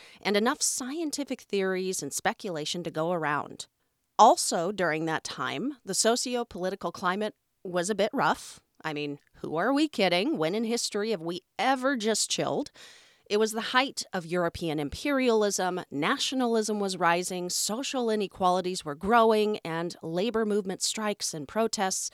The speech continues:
persisted. And I think it's important to be aware that over the course of E T's continued portrayal in pop culture, it can fluctuate based on what's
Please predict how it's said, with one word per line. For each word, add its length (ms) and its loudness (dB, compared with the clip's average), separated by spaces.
persisted. 840 -4
And 460 2
I 160 4
think 260 -10
it's 200 -4
important 640 -2
to 100 -2
be 160 0
aware 560 0
that 260 0
over 220 -2
the 120 -6
course 640 2
of 220 -4
E 180 -4
T's 420 -4
continued 800 -2
portrayal 880 -8
in 240 -4
pop 320 -4
culture, 580 -4
it 100 0
can 140 2
fluctuate 640 -4
based 340 -2
on 180 -4
what's 260 -4